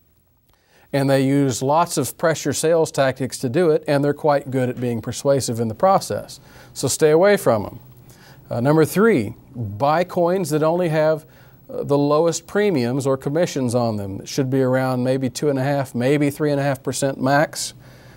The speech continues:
Uh, it's fungible slightly. Many people want to buy American gold coins, the golden eagles, so to s-, speak, uh, because the coins are American, you know. A-, and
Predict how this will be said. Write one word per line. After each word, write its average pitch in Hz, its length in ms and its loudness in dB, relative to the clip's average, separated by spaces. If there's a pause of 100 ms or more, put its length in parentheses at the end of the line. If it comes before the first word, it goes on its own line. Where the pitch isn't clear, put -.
(140)
Uh, 123 340 0
it's 139 240 -4 (140)
fungible 143 480 2
slightly. 131 480 0 (1120)
Many 160 240 2
people 160 360 2
want 156 160 4
to - 20 0
buy 143 260 0
American 143 560 0
gold 110 320 -2
coins, 98 440 -8
the 113 60 -10
golden 123 380 2
eagles, 120 420 2
so 120 200 4
to 107 80 -2
s-, - 180 -6
speak, - 440 -6 (360)
uh, 58 260 -4 (360)
because 139 480 0
the 135 80 -4
coins 143 340 -2
are 127 140 2
American, 123 580 -2
you 98 80 -8
know. 113 240 -6 (460)
A-, 113 240 -2
and 120 380 2